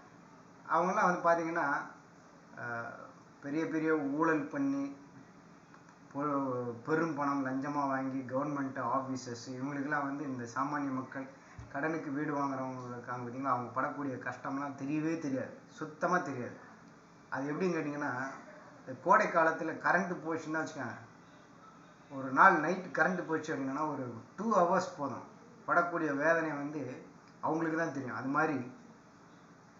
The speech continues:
இந்த மிடில் கிளாஸ் ஃபேமிலி வந்து அந்த வயித்தெரிச்சலோட கட்டக்கூடிய வந்து அந்த கஷ்டம் வந்து பாத்தீங்கன்னா அவங்களுக்கு தான் தெரியும்.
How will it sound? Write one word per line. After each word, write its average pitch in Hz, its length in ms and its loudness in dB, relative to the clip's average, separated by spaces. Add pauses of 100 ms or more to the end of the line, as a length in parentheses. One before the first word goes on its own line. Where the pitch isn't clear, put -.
(280)
இந்த 135 160 0
மிடில் 185 140 -2
கிளாஸ் 165 320 4
ஃபேமிலி 147 240 -2
வந்து 135 480 -4 (180)
அந்த 123 180 -8
வயித்தெரிச்சலோட 156 640 -2 (100)
கட்டக்கூடிய 135 640 -4
வந்து 117 380 -6
அந்த 113 120 -6
கஷ்டம் 135 400 -6
வந்து 135 200 -2
பாத்தீங்கன்னா 127 420 -4
அவங்களுக்கு 139 420 -2
தான் 147 160 -2
தெரியும். 113 300 -10